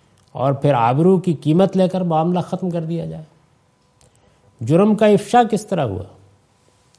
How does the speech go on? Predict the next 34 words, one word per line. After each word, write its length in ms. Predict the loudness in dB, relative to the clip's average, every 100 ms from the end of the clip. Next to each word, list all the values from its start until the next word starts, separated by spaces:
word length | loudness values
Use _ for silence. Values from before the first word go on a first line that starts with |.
| _ _ _ _ _ _ -6
مجرم 400 | -2 0 2 2
پکڑے 380 | 0 2 4
گئے 200 | 4 4
یا 140 | 4 2
بیوی 360 | 2 2 4
نے 100 | 4
خود 200 | 4 2
شوہر 320 | 4 6 6 6
کو 140 | 2
بتایا 420 | 0 2 2 2
کہ 120 | 2
وہ 100 | 0
اپنے 220 | -2 -2 -2
مقصد 340 | -2 -4 -4
میں 180 | -4 -4
کامیاب 420 | -4 -4 0 2 4
ہو 180 | 4
گئی 280 | 4 2 2
ہے 220 | 0 -2 -12 _ _ _ _ _ _
اور 200 | -6 0
اب 220 | 2 4
وہ 80 | 4
لڑکے 400 | 4 2 4 2
کے 100 | 2
باپ 320 | 2 2 2
سے 160 | -2 -2
لونڈی 420 | 0 0 2 2
اور 80 | 2
بکریوں 440 | 0 -2 0 0
کا 100 | -2
مطالبہ 440 | -6 -6 -6 -6 -8
کر 120 | -10
سکتا 400 | -12 -16 -16
ہے؟ 40 | -20